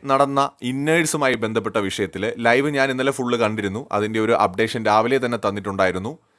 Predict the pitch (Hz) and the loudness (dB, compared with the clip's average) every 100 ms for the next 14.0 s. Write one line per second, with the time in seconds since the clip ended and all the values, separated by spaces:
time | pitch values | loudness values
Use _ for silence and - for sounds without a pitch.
0 | _ _ 127 156 147 151 156 120 147 175 | _ _ 0 2 2 2 2 2 -2 0
1 | 160 156 151 131 127 123 123 170 180 143 | 2 2 4 2 2 -4 -6 -6 2 4
2 | 156 156 151 147 147 147 135 139 113 123 | 4 2 2 -2 -2 -2 -4 0 -2 -2
3 | 107 135 165 160 139 139 165 180 175 165 | -4 -2 -4 -6 -10 0 2 2 4 4
4 | 160 151 139 143 123 113 117 107 98 92 | 4 4 4 6 6 4 2 -6 -4 -2
5 | 151 _ _ _ _ 135 135 156 170 175 | -4 _ _ _ _ 0 2 -2 -2 -2
6 | 170 156 151 151 151 139 143 151 143 131 | 2 2 2 0 0 -2 0 0 2 4
7 | 127 120 123 120 131 196 120 117 117 _ | 2 0 -4 -2 -2 -2 -2 -2 -4 _
8 | _ _ 123 135 - 156 165 139 131 135 | _ _ 0 0 4 2 4 0 0 -4
9 | 131 120 117 117 147 123 131 127 135 156 | -4 0 2 2 0 -2 -4 -4 -4 -2
10 | 170 131 117 127 98 95 95 87 85 135 | 0 2 0 0 -4 -6 -10 -10 -6 -6
11 | 190 _ _ _ - 156 170 185 180 160 | -6 _ _ _ -2 -2 0 -2 0 0
12 | 180 190 190 190 185 190 185 156 120 120 | 0 -2 -2 0 0 0 4 4 4 0
13 | 120 117 110 113 104 104 110 98 85 78 | 0 0 -2 -4 -6 -6 -6 -8 -10 -12